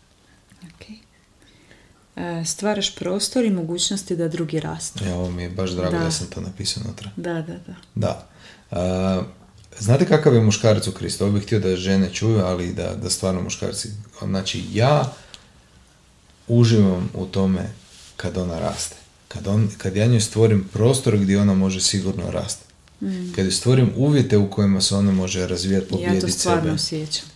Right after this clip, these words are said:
Speaker 2: Jel tako?
Speaker 1: To je baš tako.
Speaker 2: E, isto tako to i djeci, isto tako i svima oko sebe. Znači, daješ cijelo vrijeme priliku da drugi rastu. Stvaraš prostor, stvaraš polje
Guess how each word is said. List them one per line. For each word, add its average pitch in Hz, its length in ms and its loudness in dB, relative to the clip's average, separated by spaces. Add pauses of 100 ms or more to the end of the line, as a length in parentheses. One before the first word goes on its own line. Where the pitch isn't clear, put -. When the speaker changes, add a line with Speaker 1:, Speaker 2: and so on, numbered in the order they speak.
(160)
Speaker 2:
Jel 95 100 -2
tako? 107 300 4
Speaker 1:
To - 120 -10
je 156 80 -4
baš 147 280 -8
tako. 160 200 -14
Speaker 2:
E, 202 100 2 (360)
isto 123 240 2
tako 110 280 2
to 110 160 4
i 104 100 6
djeci, 92 400 2
isto 107 240 -2
tako 104 240 0
i 98 40 2
svima 101 340 4
oko 92 180 -6
sebe. - 280 -2
Znači, 90 260 -6
daješ 113 440 4
cijelo 120 260 6
vrijeme 113 300 4
priliku 147 600 2
da 101 120 4
drugi 101 340 2
rastu. 90 340 -6 (280)
Stvaraš 120 600 2
prostor, 107 400 2
stvaraš 117 540 2 (840)
polje 165 460 8